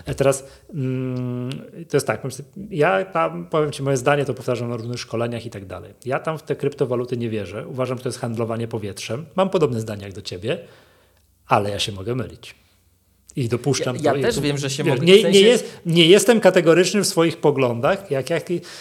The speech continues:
Speaker 1: wiesz, no. I, i mówię tak,
Speaker 2: Rzeczywistość może
Speaker 1: chcesz
Speaker 2: mnie
Speaker 1: sobie mieć,
Speaker 2: okrążyć.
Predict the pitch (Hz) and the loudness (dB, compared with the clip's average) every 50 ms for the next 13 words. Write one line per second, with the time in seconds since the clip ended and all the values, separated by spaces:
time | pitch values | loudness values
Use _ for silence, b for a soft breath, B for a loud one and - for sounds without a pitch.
0 | B B B B B - 151 127 107 - 147 151 - - - 175 B B B B | B B B B B 0 0 0 0 0 -4 -4 -4 -6 -12 -16 B B B B
1 | B B B B B B B B B - B B B B B B B B B B | B B B B B B B B B -4 B B B B B B B B B B
2 | B B B B - - 359 254 202 196 - - - - 196 220 240 202 - - | B B B B -20 -20 -16 -16 -14 -14 -16 -16 -16 -14 -4 2 4 4 4 4
3 | - - - 233 - 175 180 190 196 202 185 - - 226 247 - - 269 247 220 | 0 -6 -6 -6 -2 0 2 2 4 4 6 4 4 2 0 -2 -4 -6 -6 -2
4 | 233 233 226 214 190 214 226 226 - 180 156 160 160 151 151 139 143 175 - - | 0 0 4 6 6 6 6 6 6 6 6 6 4 4 4 2 2 2 0 -2
5 | - - - - - - - - - 247 220 165 147 139 127 | -4 -6 -6 -8 -10 -12 -10 -4 0 2 2 2 2 0 -2